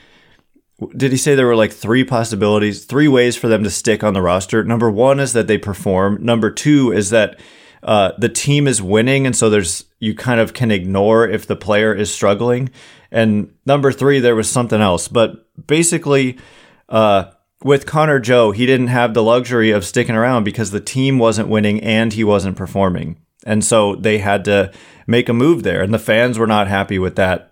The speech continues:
whole situation. But I believe in this specific case,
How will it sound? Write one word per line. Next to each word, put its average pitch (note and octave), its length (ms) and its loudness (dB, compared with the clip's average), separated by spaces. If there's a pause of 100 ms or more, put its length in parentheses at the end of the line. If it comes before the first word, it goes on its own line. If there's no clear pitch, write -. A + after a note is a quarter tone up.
whole G#2+ 180 -2
situation. F#2+ 640 -6
But G#2+ 320 -4 (160)
I D#3 120 2
believe C3+ 380 -2
in G#2+ 160 -2
this B2+ 180 0
specific A2 520 -4
case, G2 420 -4